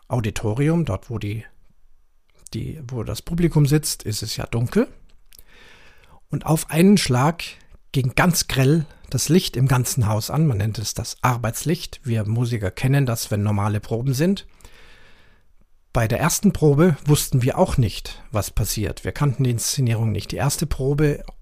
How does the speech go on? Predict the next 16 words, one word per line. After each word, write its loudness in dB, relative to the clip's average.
auf, -6
äh, 0
mit 2
Bühne 4
war 0
also -4
für -6
uns -2
auch -6
ziemlich 0
schockierend. -2
Es -6
ging 4
also 0
schlagartig -2
überall 2